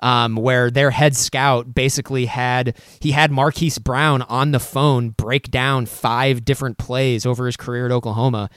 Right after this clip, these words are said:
And Marquise Brown went, like, two minutes on each of them, explained exactly what he was doing. He was saying, um, "I knew from watching film that the cornerback likes to do this, so I set him up doing this and that," and,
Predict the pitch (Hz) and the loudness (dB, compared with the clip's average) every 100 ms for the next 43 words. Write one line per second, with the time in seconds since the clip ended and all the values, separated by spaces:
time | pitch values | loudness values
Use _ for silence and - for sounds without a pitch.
0 | - - _ - 139 131 120 127 143 165 | -18 -20 _ 0 2 2 -2 -2 -2 0
1 | 160 135 160 143 156 139 - - 175 170 | 0 2 2 2 -2 -4 -4 -4 -2 0
2 | 151 127 - 120 120 143 - 120 104 85 | 2 0 -2 -6 -6 -6 -4 -4 -6 -10
3 | 87 - - - 160 156 131 120 131 143 | -12 -10 -8 -4 -2 0 -2 -2 0 0
4 | 160 147 131 139 131 113 127 120 104 - | 0 -2 -2 -2 -2 -2 -2 -2 -6 -12
5 | - - 147 147 147 139 131 - - - | -20 -4 -2 0 0 0 0 -6 -18 -6
6 | 131 139 143 143 151 151 151 139 139 127 | -2 0 0 2 2 2 2 2 2 -2
7 | - 139 139 127 120 - 139 139 131 123 | -4 -2 0 -2 -6 -4 -2 0 -2 -2
8 | 131 - 123 123 123 123 - 120 113 - | -6 -6 -4 -2 0 -2 -2 -6 -4 -4
9 | 135 131 131 - 135 120 110 127 113 - | -2 0 -2 -2 -2 -2 -2 -2 -2 -4
10 | 113 120 127 131 113 | -6 -6 -4 -4 -4